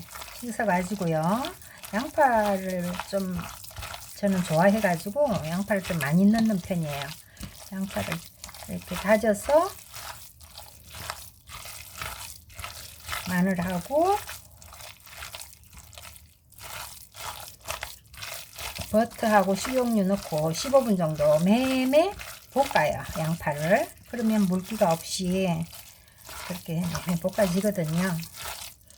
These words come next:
그래서 이렇게 주물락주물락 해가지고 시간 날 때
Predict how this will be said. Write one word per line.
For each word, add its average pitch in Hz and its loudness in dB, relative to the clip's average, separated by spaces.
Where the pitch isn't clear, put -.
그래서 247 -6
이렇게 220 -2
주물락주물락 220 2
해가지고 233 -4
시간 277 4
날 190 -2
때 226 -2